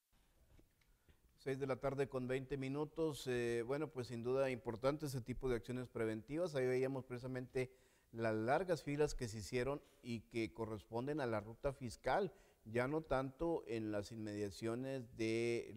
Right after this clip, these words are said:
lo que es las casetas de cobro del Puente dos o ahí por la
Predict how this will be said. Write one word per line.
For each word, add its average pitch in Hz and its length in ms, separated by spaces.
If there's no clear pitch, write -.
lo 95 180
que 104 300
es 107 240
las 101 320
casetas 113 480
de 110 140
cobro 113 420
del 101 160
Puente 110 420
dos 113 840
o 92 680
ahí 101 200
por 113 180
la 98 420